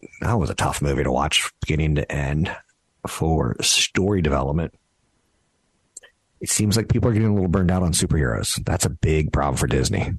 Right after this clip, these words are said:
That's strike one. But listen to this. Attendance at theme parks are down in the United States. They're not, they're not, they're empty.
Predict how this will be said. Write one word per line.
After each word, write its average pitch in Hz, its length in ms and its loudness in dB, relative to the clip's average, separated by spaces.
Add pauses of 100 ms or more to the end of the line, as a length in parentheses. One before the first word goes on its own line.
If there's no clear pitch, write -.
(2250)
That's 95 180 0
strike - 320 0
one. 71 400 -2 (320)
But 85 100 -2
listen 90 280 0
to 90 80 0
this. - 140 -2
Attendance - 840 -2 (220)
at - 200 -8
theme 90 260 0
parks - 640 -2 (140)
are 104 60 -4
down 82 400 0
in 67 80 0
the 67 60 0
United - 360 -2
States. - 440 -2
They're 190 360 -2
not, 113 320 0
they're 95 140 2
not, 117 180 0 (800)
they're - 260 0
empty. - 540 -2